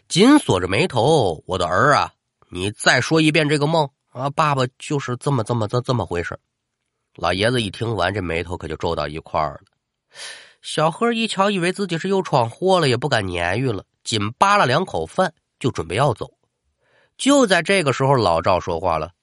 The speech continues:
：“站住啊，小子！”“这，这，这爸爸，怎，怎么的了？怎么的了？告诉你，你记住了，由打今天开始，上学和我一路走，放学跟我一块儿回。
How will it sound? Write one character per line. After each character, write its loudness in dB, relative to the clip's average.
：“站 -2
住 -2
啊， 2
小 -2
子 0
！”“这， -10
这， -14
这 -14
爸 2
爸， -2
怎， -14
怎 -10
么 -14
的 -2
了？ 0
怎 -20
么 -14
的 2
了？ 4
告 2
诉 -2
你， 2
你 0
记 -2
住 2
了， 2
由 2
打 4
今 0
天 4
开 2
始， 0
上 2
学 2
和 0
我 4
一 -2
路 0
走， -2
放 -2
学 -4
跟 0
我 -2
一 -8
块 -6
儿 -2
回。 -4